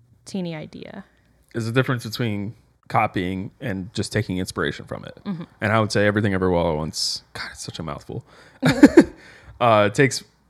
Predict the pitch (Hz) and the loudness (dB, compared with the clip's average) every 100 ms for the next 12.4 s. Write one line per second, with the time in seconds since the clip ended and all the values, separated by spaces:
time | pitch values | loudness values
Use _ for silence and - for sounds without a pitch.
0 | _ - 143 - 135 120 117 113 98 95 | _ -2 0 2 2 2 2 -2 -4 -4
1 | 113 98 - 98 95 - - 123 92 92 | -2 -2 -2 -4 -4 -6 -6 -4 -4 -4
2 | 95 - 92 78 101 - _ 92 87 67 | -6 -6 -6 -6 -8 -14 _ -8 -8 -6
3 | 80 67 - - _ _ _ _ 101 87 | -8 -8 -12 -12 _ _ _ _ -8 -6
4 | 71 62 - - - - - - - - | -8 -10 -12 -12 -12 -12 -14 -16 -12 -6
5 | 101 - - - 101 101 107 95 90 90 | -4 -4 -8 -4 -2 -2 -2 -4 -4 -4
6 | - 82 85 95 85 85 85 82 - _ | -6 -6 -6 -8 -10 -8 -8 -10 -14 _
7 | - - _ _ - 95 82 113 147 127 | -20 -20 _ _ -2 0 2 2 4 2
8 | - 107 92 87 _ _ _ _ _ 110 | 2 0 0 -4 _ _ _ _ _ -6
9 | 107 123 110 110 - 117 95 - - 104 | -4 -2 -2 -2 -8 -8 -6 -6 -4 -2
10 | 95 87 92 - _ 107 92 - 82 85 | 0 -2 -6 -12 _ -6 -4 -4 -6 -6
11 | 85 87 78 85 82 90 85 78 - - | -4 -4 -4 -6 -8 -10 -12 -12 -12 -12
12 | - 64 87 | -12 -10 -10